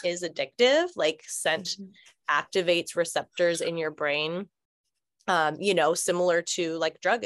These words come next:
Speaker 1: using drugs. And so, um, once we realize that and we realize that we're addicted to scent, I think it's a little bit easier to let it go.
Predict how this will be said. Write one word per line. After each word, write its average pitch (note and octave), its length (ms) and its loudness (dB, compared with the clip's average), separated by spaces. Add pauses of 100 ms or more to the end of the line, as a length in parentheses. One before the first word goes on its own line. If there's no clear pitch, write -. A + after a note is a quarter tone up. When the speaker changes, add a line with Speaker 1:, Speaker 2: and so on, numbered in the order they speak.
Speaker 1:
using F#3 280 -4
drugs. - 560 -2
And F3+ 220 -2
so, D#3+ 500 4
um, D#3 440 -4 (360)
once G3 200 -2
we F#3 100 4
realize D#3+ 400 4
that D#3+ 240 2
and D#3+ 100 -2
we D#3+ 60 -2
realize D#3 320 2
that D3+ 100 -4
we're D#3+ 140 -4
addicted E3 460 -6
to E3+ 100 -4
scent, D#3 320 0
I E3 80 2
think E3 180 -2
it's D#3+ 120 -2
a D#3+ 40 2
little D#3 220 0
bit D#3+ 220 -2
easier D#3 360 -2
to - 120 -6
let D3+ 160 -2
it - 160 -4
go. F#3+ 400 2